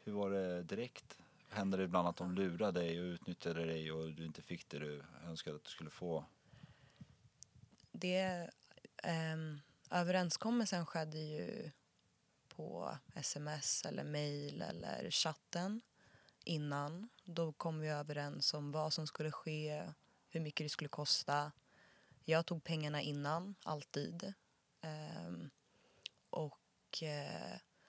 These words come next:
Speaker 2: det har hänt att kunder har gått överstyr,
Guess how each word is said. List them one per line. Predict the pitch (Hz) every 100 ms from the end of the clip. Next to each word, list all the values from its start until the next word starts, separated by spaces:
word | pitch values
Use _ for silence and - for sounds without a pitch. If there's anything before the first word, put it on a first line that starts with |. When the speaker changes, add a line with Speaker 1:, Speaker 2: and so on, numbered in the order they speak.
| - - - - _ _ _
Speaker 2:
det | 170
har | 160 202 208
hänt | 170 156 147 151 147 147 -
att | 147 - - - - _ - _ - _ - -
kunder | - 170 156 151
har |
gått | 151 147 -
överstyr, | 147 147 - 151 147 165 180 196